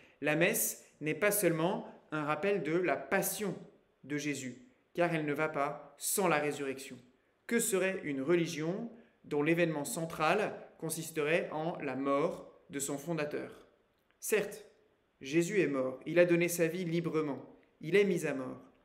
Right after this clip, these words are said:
mais son sacrifice est accepté, et donc il n'y a pas de passion sans résurrection. C'est le signe éclatant de sa victoire, de sa domination sur la mort, et il n'y a pas non plus de résurrection sans ascension,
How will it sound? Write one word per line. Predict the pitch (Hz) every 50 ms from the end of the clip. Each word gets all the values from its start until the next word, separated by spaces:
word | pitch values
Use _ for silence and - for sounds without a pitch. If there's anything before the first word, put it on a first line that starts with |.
| _ _ _ -
mais | - 165 196 214
son | 208 196 170
sacrifice | 165 - - - - 143 131 - 147 170 170 - - - - - _ _ _ _
est | - 139 135 -
accepté, | 175 175 175 - - 170 165 - - 143 135 135 135 - - - _ _ -
et | 170 165
donc | 147 139 135 143 170 - - - - - _ _
il | - 147 139
n'y | 143 147
a | 147 143
pas | - 156 151
de | 139 139
passion | 131 - - 196 202 196 - - 185 185 196 - - - - - _ _
sans | - - - - 165 160
résurrection. | 147 151 151 143 143 147 135 139 135 135 - - 135 127 123 - - - - _ _ _ _ _ _ _ -
C'est | - - - 175
le | 160 147
signe | 139 - - 165 160 160
éclatant | 165 160 160 156 147 147 - - 131 131 139 - - - - _ -
de | 143 175
sa | 185 180 190 180
victoire, | 170 170 - - - 135 135 131 135 135 - - - - - -
de | - 196 196
sa | 196 - 180
domination | 156 156 151 151 151 147 147 143 - - 151
sur | 143 - - 143
la | 135 131
mort, | 131 131 131 131 156 - - - - - - _ _ _
et | - 180 185 180 170 - - - - - - - _ _ _
il | - 165 170
n'y | 165 160 151
a | 147
pas | 151 160 156
non | 151 147
plus | 147 - 156
de | 139 131
résurrection | 127 131 - 196 185 156 147 151 143 143 139 - - - 143 - - - - - _ _
sans | - - - 147 135 135 135
ascension, | 170 185 175 - 160 139 127 - - - 127 127